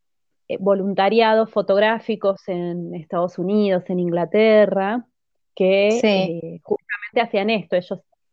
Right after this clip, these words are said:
Speaker 1: eh, los fotógrafos y las fotógrafas van a las instituciones y toman fotos de la familia con el bebé.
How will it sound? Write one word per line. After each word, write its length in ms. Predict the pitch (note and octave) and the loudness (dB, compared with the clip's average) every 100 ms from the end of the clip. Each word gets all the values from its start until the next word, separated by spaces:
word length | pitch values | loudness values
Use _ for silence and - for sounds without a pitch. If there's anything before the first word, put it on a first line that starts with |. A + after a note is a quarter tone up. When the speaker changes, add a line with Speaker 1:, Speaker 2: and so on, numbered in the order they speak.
| _ _ | _ _
Speaker 1:
eh, 140 | F#3+ F3 | -6 -6
los 240 | F3+ F3 | -8 -6
fotógrafos 640 | G3 F#3 G3+ G#3 - G3+ G3 | -2 2 2 2 2 0 0
y 200 | - G3+ | -4 -2
las 160 | F#3+ | -2
fotógrafas 640 | G#3 F#3+ A#3 B3+ C#4 G3+ F3 | -2 0 2 0 0 -4 -2
van 220 | G#3 G#3+ | 0 0
a 80 | G#3+ | 0
las 180 | G#3+ A3 | -2 -4
instituciones 880 | - G#3 G3+ A#3 - C4+ C#4+ E4 F4 _ _ _ _ _ - | -8 -6 -4 -4 0 0 0 -2 -6 _ _ _ _ _ -6
y 140 | B3 A#3 | -2 2
toman 300 | A3 B3+ B3 | 2 2 0
fotos 320 | C4+ C4 D#4 | 0 2 0
de 120 | B3+ | 0
la 120 | G#3 | -2
familia 420 | - G#3+ A3 C#4 C#4 | -4 -6 -2 0 0
con 140 | A3 | -4
el 120 | G3 | -4
bebé. 400 | F#3+ F#3+ G#3+ F3+ | -2 0 0 -2